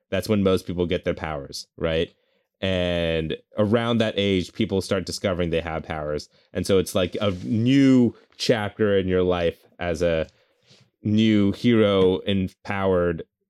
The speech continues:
twenty-two-year-old, but you need training. And so you have to go to this academy, this college, to refine your skills so you're not a danger to yourself and others, right? And so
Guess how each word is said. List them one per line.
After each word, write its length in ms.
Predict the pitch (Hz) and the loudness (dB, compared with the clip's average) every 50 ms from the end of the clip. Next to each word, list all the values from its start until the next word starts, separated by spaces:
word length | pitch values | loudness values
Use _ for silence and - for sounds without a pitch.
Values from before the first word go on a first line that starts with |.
| _ _ _ _ _ _ _ _ _ - | _ _ _ _ _ _ _ _ _ -2
twenty-two-year-old, 720 | - 123 110 101 - 139 143 135 113 101 92 85 80 78 | 0 0 0 2 2 2 4 4 4 4 2 2 0 0
but 360 | - 143 151 139 117 - - _ | 0 0 0 0 -2 -2 -4 _
you 140 | - 92 101 | -4 0 0
need 180 | 101 98 85 - | 0 0 0 -2
training. 600 | - - - 113 110 107 101 85 76 71 69 - _ _ _ _ - | -4 -2 0 2 2 2 2 0 0 -4 -6 -10 _ _ _ _ -10
And 120 | - 85 | -8 -6
so 80 | - 101 | -2 0
you 60 | 101 | 0
have 100 | 98 92 | 0 -2
to 60 | - | 0
go 120 | 95 95 92 | 0 0 2
to 100 | 90 95 | 2 2
this 220 | 82 85 - - - _ _ _ _ _ _ | 0 -2 -2 -4 -12 _ _ _ _ _ _
academy, 720 | 202 - - 107 95 92 - 87 82 80 78 78 78 - _ _ _ _ _ _ _ _ | -6 -4 -4 -4 -4 -2 -2 -2 -2 -2 -4 -4 -6 -10 _ _ _ _ _ _ _ _
this 140 | 87 82 - | -8 -8 -8
college, 640 | - - 104 92 90 87 82 73 73 73 - - - _ _ _ _ _ _ _ | -6 -6 -4 -2 0 -2 -2 -4 -6 -8 -14 -18 -20 _ _ _ _ _ _ _
to 440 | - 98 92 87 82 80 80 76 - | -4 -2 -2 0 -2 -2 -4 -6 -6
refine 580 | - 87 90 85 - - 104 98 95 92 92 90 | -6 -4 -4 -4 -2 -2 -2 -2 0 -2 -2 -2
your 100 | 85 82 | -2 -4
skills 520 | - - - - 95 87 85 80 76 - | -6 -6 -4 -2 0 0 2 0 -2 -2
so 80 | - 87 | -4 -2
you're 120 | 85 85 | -2 -2
not 240 | 87 87 85 85 82 | -2 -2 -2 -2 -2
a 220 | 80 78 78 76 - _ _ _ _ - | -2 -2 -4 -6 -8 _ _ _ _ -2
danger 360 | 101 101 98 82 95 98 87 | -2 -2 0 0 -2 -2 -2
to 180 | - - - 92 | -4 -4 -2 0
yourself 600 | 90 85 85 - - - 101 90 82 78 - - | 0 0 0 -2 -2 -2 -2 -2 -2 -6 -6 -8
and 140 | - 82 82 - | -6 -6 -4 -4
others, 500 | 82 87 80 82 73 73 69 - - _ _ _ _ _ | -4 -4 -2 -2 -2 -4 -6 -8 -12 _ _ _ _ _
right? 320 | - 82 78 76 78 76 - _ _ _ _ - _ _ _ - _ _ _ _ | -8 -6 -4 -2 -4 -4 -6 _ _ _ _ -20 _ _ _ -20 _ _ _ _
And 580 | - 98 98 95 92 90 87 87 85 85 80 - _ _ _ _ _ _ _ _ _ _ _ _ _ _ _ _ | -4 -2 -2 0 0 0 0 0 -2 -2 -4 -8 _ _ _ _ _ _ _ _ _ _ _ _ _ _ _ _
so 480 | - - 127 117 101 95 92 95 95 | -6 0 2 2 4 4 4 2 2